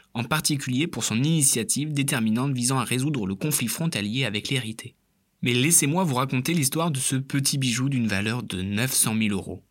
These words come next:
appelé prix Nobel. Pour cela, revenons en mille huit cent soixante-sept, en Suède, où un petit chimiste susnommé Alfred Nobel invente une invention trop bien pour la paix, la dynamite.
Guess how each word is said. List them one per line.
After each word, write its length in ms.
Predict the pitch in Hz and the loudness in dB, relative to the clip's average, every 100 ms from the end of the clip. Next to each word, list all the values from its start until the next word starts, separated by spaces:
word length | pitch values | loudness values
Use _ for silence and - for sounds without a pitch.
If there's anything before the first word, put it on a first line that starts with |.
| _ - | _ -10
appelé 540 | 101 - 98 107 135 - | -10 -6 -4 -4 -6 -6
prix 200 | - 135 | -2 0
Nobel. 300 | 120 90 - - - _ _ _ _ _ - | -2 -6 -12 -18 -20 _ _ _ _ _ -4
Pour 180 | 156 | 0
cela, 240 | - 185 190 | 2 4 2
revenons 500 | 156 165 190 175 160 | 2 4 4 4 2
en 40 | |
mille 200 | 147 143 | 2 2
huit 100 | 139 | 4
cent 220 | 127 156 | 4 6
soixante-sept, 760 | 156 139 131 127 - 113 95 - | 4 4 4 4 4 2 0 -6
en 160 | - 95 | -8 -2
Suède, 560 | 92 - 131 123 151 143 | 0 2 2 2 2 2
où 140 | 117 | 0
un 100 | 110 | -2
petit 380 | - 175 165 151 | -2 0 2 2
chimiste 640 | - 127 117 131 - 110 | 2 2 2 2 2 0
susnommé 640 | - 190 - 143 127 131 - - | 0 -2 0 0 2 0 -4 -2
Alfred 380 | 170 - 127 | 0 0 0
Nobel 540 | 123 147 143 123 127 131 - - 139 | 2 2 2 2 0 -2 -10 -8 -2
invente 380 | 131 147 143 | 0 0 0
une 100 | 117 | 0
invention 460 | 113 120 120 147 143 | 0 0 -2 -2 -2
trop 260 | - - 165 | -4 -2 2
bien 160 | 156 | 2
pour 160 | 135 127 | 2 0
la 80 | 113 | -2
paix, 260 | - - _ _ _ _ 98 | -6 -14 _ _ _ _ -4
la 160 | 92 | -2
dynamite. 580 | 92 117 98 82 - | 0 0 0 -2 -6